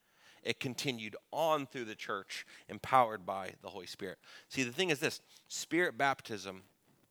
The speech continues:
is a gift. Luke chapter eleven, nine through thirteen says this.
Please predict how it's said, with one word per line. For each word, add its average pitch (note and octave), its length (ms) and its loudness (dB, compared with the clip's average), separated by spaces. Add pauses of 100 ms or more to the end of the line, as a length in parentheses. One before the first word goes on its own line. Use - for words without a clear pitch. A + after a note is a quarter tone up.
(460)
is G2+ 120 -6
a F2+ 80 -4
gift. - 460 -12 (1300)
Luke D#3+ 220 4
chapter E3+ 380 6
eleven, A#2+ 520 0 (100)
nine B2+ 280 4
through B2+ 160 -8
thirteen A#2 420 -6
says F#2+ 240 -4
this. - 440 -4